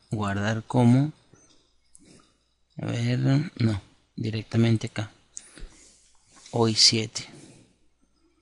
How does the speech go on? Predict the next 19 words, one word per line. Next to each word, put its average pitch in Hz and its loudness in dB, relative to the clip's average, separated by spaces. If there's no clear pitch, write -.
Le 117 -2
digo 107 -2
ok, - -10
le 143 2
digo 107 -2
que 110 -8
lo 107 -6
reemplace 143 2
para 127 2
que 123 0
no 110 6
me 113 4
toque 120 -2
a 110 -2
hoy 110 -4
seis. - -2
Abro 110 -2
hoy 104 -4
siete, 143 0